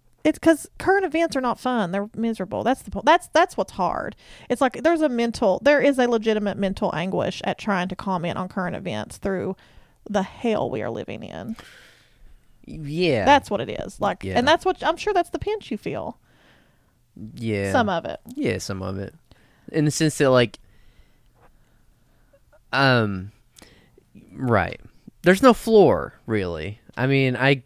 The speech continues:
Speaker 2: I feel completely like, uh, I don't know what to believe anymore.
Speaker 1: Yeah, and that's, and that's a scary thing. That's a, it's like a lot. It's like, you know, a loss of control on our own fucking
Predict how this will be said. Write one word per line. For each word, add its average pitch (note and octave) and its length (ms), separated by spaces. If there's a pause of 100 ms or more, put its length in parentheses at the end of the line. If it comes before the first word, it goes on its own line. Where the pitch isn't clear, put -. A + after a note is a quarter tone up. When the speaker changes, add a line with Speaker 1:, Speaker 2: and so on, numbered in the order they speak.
Speaker 2:
I B2+ 220
feel C3+ 320
completely B2 640
like, A2 400
uh, F#2 400 (1000)
I F#2+ 40
don't G2 160
know F#2+ 80
what A2 180
to - 80
believe A#1 420
anymore. - 500 (380)
Speaker 1:
Yeah, D5+ 320
and D4+ 100
that's, E4 280
and D#4+ 180
that's D#4 240
a E4 120
scary C4 400
thing. G3+ 480
That's G#3 220
a, G4+ 260
it's A#3 120
like D4 140
a C#4+ 40
lot. A3 280
It's A#3+ 180
like, A3 260 (380)
you B3+ 100
know, G#3 160
a - 20
loss F#3+ 300
of - 80
control G#3 840
on A3 140
our F#3+ 460 (120)
own G3+ 420
fucking G3 760